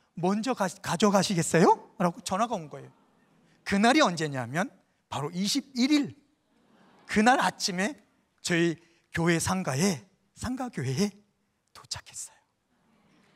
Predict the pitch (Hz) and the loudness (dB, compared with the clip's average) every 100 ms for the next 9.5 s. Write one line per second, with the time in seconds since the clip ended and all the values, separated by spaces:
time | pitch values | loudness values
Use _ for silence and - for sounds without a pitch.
0 | _ _ _ - - - - - - - | _ _ _ -20 -20 -20 -20 -20 -20 -18
1 | - - - - - - - - 285 294 | -16 -16 -14 -14 -12 -12 -12 2 6 8
2 | 311 302 302 262 208 233 302 302 277 277 | 8 6 4 6 6 6 6 8 6 6
3 | 285 269 277 - - - - - - - | 6 4 2 -4 -20 -20 -20 -20 -20 -20
4 | _ _ _ _ _ _ _ - 269 302 | _ _ _ _ _ _ _ -6 2 2
5 | - 311 - - 240 233 220 196 - 302 | 2 -2 -2 -4 -8 -6 -8 -6 -6 -6
6 | - _ _ _ _ - 254 311 226 220 | -8 _ _ _ _ -6 -2 -2 -2 -4
7 | - 214 175 - - 185 156 170 240 185 | -4 -4 -4 -4 -8 -10 -10 -8 -10 -12
8 | _ _ _ - 370 349 294 220 147 151 | _ _ _ -8 -6 -6 -8 -12 -10 -8
9 | 151 139 - - | -8 -10 -16 -20